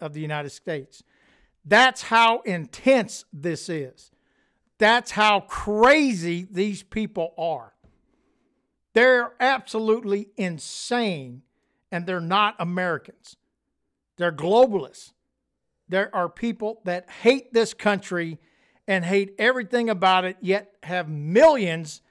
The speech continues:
in their purses because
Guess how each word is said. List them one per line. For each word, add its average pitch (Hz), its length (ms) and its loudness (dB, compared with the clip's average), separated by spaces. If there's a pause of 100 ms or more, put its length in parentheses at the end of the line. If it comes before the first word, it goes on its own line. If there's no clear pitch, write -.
(400)
in 254 280 4
their 240 140 2
purses 190 720 0 (520)
because 180 680 -2